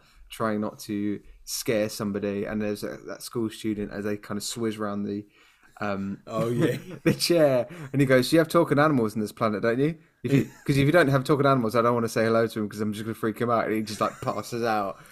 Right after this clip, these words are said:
Speaker 1: It's so good. It's so good.
Speaker 2: <laughs> It's genius. Yeah.
Speaker 1: <laughs>
Speaker 2: No, don't, we don't get a lot of the, a lot of the, um, flatmate, though. We don't
Speaker 1: No,
Speaker 2: get
Speaker 1: we
Speaker 2: a lot
Speaker 1: don't.
Speaker 2: of him.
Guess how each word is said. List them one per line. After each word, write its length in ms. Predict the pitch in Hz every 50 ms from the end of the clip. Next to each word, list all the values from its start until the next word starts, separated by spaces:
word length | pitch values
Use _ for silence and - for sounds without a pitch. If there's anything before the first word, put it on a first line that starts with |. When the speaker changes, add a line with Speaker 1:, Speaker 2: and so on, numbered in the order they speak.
| -
Speaker 1:
It's 360 | - 311 254 180 180 - 269 -
so 380 | - - 185 165 151 143 143
good. 460 | 135 139 147 139 135 127 120 117 - - - - _ -
It's 240 | 139 135 - -
so 340 | - 370 277 139 123 120 117 113
good. 360 | - 113 110 110 107 104 - - - -
Speaker 2:
<laughs> 140 | - - 311 339 196 -
It's 240 | - 151 139 127 -
genius. 440 | - 151 139 139 131 113 107 101 - - _ _ _ _ _ _ _ - 143 127
Yeah. 220 | 123 113 110 101 135
Speaker 1:
<laughs> 60 | - - - _ _ _ - - - - 196 -
Speaker 2:
No, 80 | 208 220
don't, 260 | 214 - 294 285 294
we 100 | - -
don't 260 | - 302 302 302 294
get 160 | 269 254 240
a 20 | 226
lot 180 | 226 220 214 -
of 40 |
the, 280 | - 196 185 180 185 - - - - - _ _ _
a 80 | 196 -
lot 220 | 220 220 208 170 165
of 160 | 156 - -
the, 240 | 208 185 185 180 175
um, 380 | 170 165 165 160 156 156 - - _ _ _ - - _
flatmate, 520 | - - 202 190 - - 98 85 85 - -
though. 260 | - 95 110 151 202 - - _ _ _ _ _ _ _ _ _ _ _ _ _ _ _ _ _ _ -
We 80 | 165
don't 100 | 185 -
Speaker 1:
No, 140 | 160 160 160
Speaker 2:
get 100 | 147 139
Speaker 1:
we 60 | 160
Speaker 2:
a 20 | 160
lot 60 | 151 135
Speaker 1:
don't. 60 | 110
Speaker 2:
of 80 | - -
him. 380 | 196 190 151 104 92 92 101